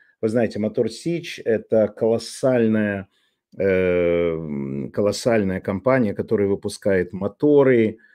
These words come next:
которая выпускает много чего для в-, для всего. И,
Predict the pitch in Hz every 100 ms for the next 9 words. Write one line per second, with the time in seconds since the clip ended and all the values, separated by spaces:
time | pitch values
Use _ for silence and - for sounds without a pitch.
0 | _ - 98 117 110 - 104 - 107 95
1 | - 92 113 110 90 90 - 107 143 156
2 | 101 120 - - _ - 52 90 117 113
3 | - 135 113 104 73 - _ _ _ _
4 | _ 117 117 110 107